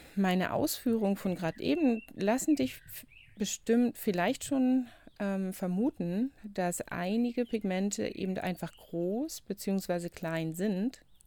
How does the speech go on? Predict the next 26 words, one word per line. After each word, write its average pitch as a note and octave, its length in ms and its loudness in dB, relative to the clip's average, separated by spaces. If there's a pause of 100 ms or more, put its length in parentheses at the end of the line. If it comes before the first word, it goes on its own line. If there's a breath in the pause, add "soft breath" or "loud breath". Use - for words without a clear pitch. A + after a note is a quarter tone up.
und F#3 240 0
andere F#3 340 -4
nicht. - 540 -4 (300)
Und E3+ 140 0
dass F3 140 0
man F#3+ 140 0
daran F3+ 320 -2
auch G3 140 -2
nichts G#3 240 -2
ändern E3+ 400 -4
kann. - 340 -12 (640 loud breath)
Warum F#3+ 300 2
würde G3 200 2
man F#3 240 0
sonst F3+ 440 -4 (300 loud breath)
Färberkrab-Farbteilchen E3 2250 -4
aufschmelzen E3 840 -4
müssen D3+ 340 -4
auf D#3 260 -4
farblose E3+ 500 -8
Trägerpartikel? - 840 -8 (1200 loud breath)
Äh, F3+ 320 2
genauso E3 380 2
ist - 200 0
es C4 140 0
auch. B3 480 0